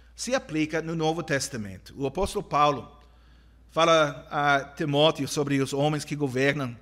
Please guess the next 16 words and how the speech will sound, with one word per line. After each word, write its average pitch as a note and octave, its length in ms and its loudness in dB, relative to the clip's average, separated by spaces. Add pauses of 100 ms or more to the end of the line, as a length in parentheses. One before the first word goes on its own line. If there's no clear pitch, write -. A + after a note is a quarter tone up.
(320)
a B2+ 160 0
igreja. A#2+ 460 -4
Primeiro C3+ 320 -2
Timóteo, B2 480 -4
capítulo A#2 400 -12
cinco C3 560 -6 (320)
e A#2 220 -6
dezessete. A#2 840 0 (1700)
Como D4+ 440 10
eles A3 500 2
governaram F#3 1120 2 (140)
a D#3+ 100 0
igreja D#3+ 760 0
do F3 300 -4
Antigo A3+ 400 -6
Testamento, E3 960 -8